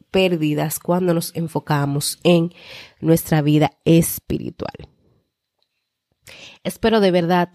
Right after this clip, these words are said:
que ustedes puedan haber reflexionado acerca de las resoluciones de nuevo año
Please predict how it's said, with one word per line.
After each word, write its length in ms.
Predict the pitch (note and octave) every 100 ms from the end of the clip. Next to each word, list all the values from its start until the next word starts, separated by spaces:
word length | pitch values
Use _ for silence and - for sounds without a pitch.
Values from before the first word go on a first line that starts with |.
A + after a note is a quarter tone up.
| -
que 460 | F3+ E3+ E3 D#3+ -
ustedes 520 | - - D#3+ E3 -
puedan 480 | - E3 D#3+ D#3+ D#3
haber 480 | D#3 D#3 D#3 D3 -
reflexionado 920 | E3 - - C#3 - D#3 D3 E3+ E3+
acerca 420 | D#3+ D#3 - D#3
de 120 | D3+ D#3
las 240 | D3+ -
resoluciones 760 | D#3+ E3+ D#3+ D3+ - D3+ D3+
de 100 | D#3
nuevo 400 | D3 D3+ D3 D3+
año 300 | D#3+ F3+ D#3+